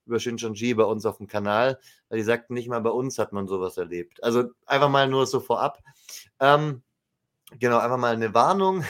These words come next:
<laughs> wenn ihr in, auf Instagram auch noch so angeschrieben werdet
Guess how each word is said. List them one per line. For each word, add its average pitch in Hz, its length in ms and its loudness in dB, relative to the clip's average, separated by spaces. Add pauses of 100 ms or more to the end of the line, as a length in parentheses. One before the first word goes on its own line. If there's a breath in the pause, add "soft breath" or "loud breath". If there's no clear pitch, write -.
<laughs> 175 220 -8
wenn 147 140 -2
ihr 143 180 -2
in, 143 340 -6
auf 123 240 -2
Instagram 123 520 0
auch 117 80 -2
noch 117 100 0
so 113 120 0
angeschrieben 104 540 -6
werdet 95 380 -4